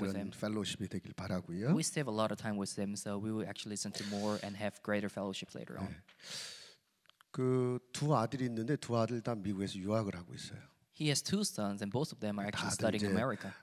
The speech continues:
Speaker 2: 아버지 돕기 위해서 다 이제 아프리카로 돌아가야 될 건데.
Speaker 1: And maybe soon enough, they will have to go back to Africa to
Speaker 2: 지금,
Speaker 1: help his
Speaker 2: 지금
Speaker 1: father.
Speaker 2: 둘째 아들이 같이 왔는데 어디 있어요?
Speaker 1: I believe he's,
Speaker 2: 손
Speaker 1: one
Speaker 2: 한번
Speaker 1: of his
Speaker 2: 좀.
Speaker 1: sons is here. Can
Speaker 2: 네,
Speaker 1: you
Speaker 2: 우리
Speaker 1: raise
Speaker 2: 박수
Speaker 1: his
Speaker 2: 한번 해주세요.
Speaker 1: And now let's greet him in the
Speaker 2: 네.
Speaker 1: name of Jesus Christ.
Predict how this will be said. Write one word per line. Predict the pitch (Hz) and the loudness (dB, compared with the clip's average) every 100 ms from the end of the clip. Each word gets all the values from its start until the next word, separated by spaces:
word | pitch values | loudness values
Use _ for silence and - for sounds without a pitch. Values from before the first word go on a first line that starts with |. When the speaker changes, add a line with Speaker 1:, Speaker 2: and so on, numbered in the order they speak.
| - | -2
Speaker 2:
아버지 | 101 98 87 98 95 90 | 0 2 2 2 2 0
돕기 | 104 95 - | -2 -4 -4
위해서 | 95 92 | -4 -4
다 | 92 87 | -6 -6
이제 | 95 98 120 | -8 -10 -8
아프리카로 | - 104 98 92 - | -6 -4 -4 -6 -4
돌아가야 | 98 92 85 | -2 -2 -4
될 | 95 | -4
건데. | - 95 87 104 190 | -8 -12 -8 -2 -2
Speaker 1:
And | 120 123 | -2 -4
maybe | 127 123 | -4 -2
soon | - 151 127 | -2 0 4
enough, | 139 120 - | 4 4 2
they | 113 | 0
will | 110 | 2
have | 113 | -2
to | 113 | 0
go | 107 | 0
back | 104 - | 0 0
to | 107 | -2
Africa | 117 113 117 | -2 -6 -4
to | 113 | 0
Speaker 2:
지금, | 107 | 2
Speaker 1:
help | |
his | 107 110 | 2 2
Speaker 2:
지금 | 110 | 2
Speaker 1:
father. | 123 | 2
Speaker 2:
둘째 | 131 - 135 | 2 6 6
아들이 | 120 | 6
같이 | 113 110 - | 2 0 0
왔는데 | 113 110 | 0 2
어디 | 120 143 | 2 2
있어요? | 156 147 143 | 4 2 4
Speaker 1:
I | 135 | 2
believe | 139 139 131 | 4 4 6
he's, | 170 | 8
Speaker 2:
손 | 151 | 10
Speaker 1:
one | 147 | 10
Speaker 2:
한번 | |
Speaker 1:
of | 143 | 8
his | 147 | 10
Speaker 2:
좀. | 165 | 10
Speaker 1:
sons | 131 | 10
is | - | 6
here. | 104 - | 4 6
Can | 117 113 | 4 6
Speaker 2:
네, | 127 | 6
Speaker 1:
you | 120 | 6
Speaker 2:
우리 | |
Speaker 1:
raise | 120 | 6
Speaker 2:
박수 | 123 127 | 8 8
Speaker 1:
his | 135 | 8
Speaker 2:
한번 | 127 | 8
해주세요. | 123 117 113 | 6 4 2
Speaker 1:
And | 123 | 6
now | 131 | 8
let's | 131 127 | 8 6
greet | - 156 151 | 8 8 10
him | 139 | 6
in | |
the | 127 | 6
Speaker 2:
네. | 123 | 6
Speaker 1:
name | |
of | 113 | 6
Jesus | 104 98 | 2 0
Christ. | - 123 156 - | 2 4 6 4